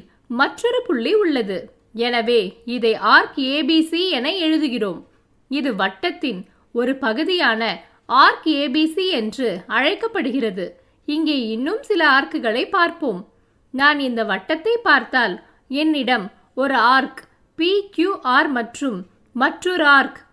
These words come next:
பி எஸ் ஆர் உள்ளது என்று சொல்ல முடியும். இப்போது இந்த இரண்டு ஆர்க்குகளும் வட்டத்தின் பாதி ஆகிறது. வட்டத்தின் பாதி அரை வட்டம் என்று அழைக்கப்படுகிறது. எனவே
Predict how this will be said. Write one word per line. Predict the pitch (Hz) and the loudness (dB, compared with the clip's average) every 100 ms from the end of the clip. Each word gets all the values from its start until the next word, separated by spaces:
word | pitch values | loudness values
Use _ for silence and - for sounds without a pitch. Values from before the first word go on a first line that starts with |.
| _ | _
பி | - 359 415 285 | -2 0 2 0
எஸ் | 262 330 - | -2 -4 0
ஆர் | 233 330 | 2 4
உள்ளது | 277 226 196 170 - _ _ - | 0 -2 -2 -4 -8 _ _ -4
என்று | 254 247 480 | -2 -2 -2
சொல்ல | 453 370 | -2 -2
முடியும். | 349 320 240 208 156 _ _ _ - | -2 -2 -2 -4 -6 _ _ _ -4
இப்போது | 311 330 311 220 185 170 _ _ 240 | -4 -2 -2 -2 -4 -6 _ _ -6
இந்த | 233 220 | -2 0
இரண்டு | 208 214 285 320 320 | 0 0 2 4 6
ஆர்க்குகளும் | 262 370 381 285 254 247 185 - | 4 2 -2 -2 0 -2 -4 -12
வட்டத்தின் | 220 202 214 392 381 294 240 180 - | -6 -4 -4 -6 -6 -6 -6 -8 -12
பாதி | - 233 233 320 | -2 2 2 2
ஆகிறது. | 370 320 277 240 196 175 - _ _ - 214 | 4 4 2 -2 -4 -8 -12 _ _ -20 -4
வட்டத்தின் | 233 247 - 440 403 427 | -2 -2 -4 -2 -2 -4
பாதி | - 269 226 254 208 - _ _ 220 | 0 0 2 -2 -8 -12 _ _ 2
அரை | 254 339 415 | 4 4 0
வட்டம் | 330 254 359 403 | 0 -4 -6 -4
என்று | 285 233 247 233 190 _ | -4 -4 -4 -6 -6 _
அழைக்கப்படுகிறது. | - 254 370 440 440 302 247 240 202 180 - _ _ _ | -4 0 0 -2 -2 -2 -2 -2 -4 -6 -12 _ _ _
எனவே | 220 233 240 226 240 | -2 -2 0 0 0